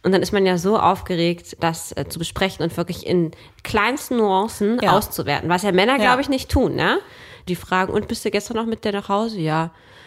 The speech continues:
Speaker 2: Ja.
Speaker 1: Aber die werden, glaub ich, nicht, wie wir ins kleinste Detail gehen. Und erstmal ganz kurz zur Festlegung.
Speaker 2: Mhm.
Speaker 1: One-Night-Stand, wie definieren wir das? Das heißt wirklich, heißt das, ich kenne die Person nicht? Nee, oder?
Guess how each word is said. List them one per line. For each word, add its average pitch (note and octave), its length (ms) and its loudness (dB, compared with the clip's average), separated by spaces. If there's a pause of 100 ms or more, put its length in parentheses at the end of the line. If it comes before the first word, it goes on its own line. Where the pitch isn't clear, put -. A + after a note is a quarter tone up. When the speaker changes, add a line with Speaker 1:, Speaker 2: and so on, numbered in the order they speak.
(140)
Speaker 2:
Ja. D#3 460 0
Speaker 1:
Aber F3+ 240 4
die E3+ 180 -2
werden, F3+ 200 4
glaub F3+ 140 0
ich, E3+ 100 -6
nicht, G#3 300 -4
wie F3 140 -2
wir E3+ 100 2
ins E3 160 -6
kleinste D#3+ 280 -4
Detail - 380 -4
gehen. - 200 -6 (520)
Und F3+ 480 4 (480)
erstmal G#3+ 320 2
ganz G3+ 260 0
kurz - 380 -2
zur F3+ 160 -4
Festlegung. - 760 -2 (420)
Speaker 2:
Mhm. C#3+ 120 0
Speaker 1:
One-Night-Stand, E3+ 720 2
wie G3 120 2
definieren F#3+ 440 2
wir E3+ 80 0
das? D3 240 -4
Das F3 160 -6
heißt F3+ 220 -2
wirklich, D#4 560 0 (960)
heißt A#3 260 2
das, - 180 0 (920)
ich - 180 -6
kenne A3+ 280 0
die D4+ 80 -2
Person D#4 480 0
nicht? A4 340 -4
Nee, F3+ 200 4
oder? A3 180 4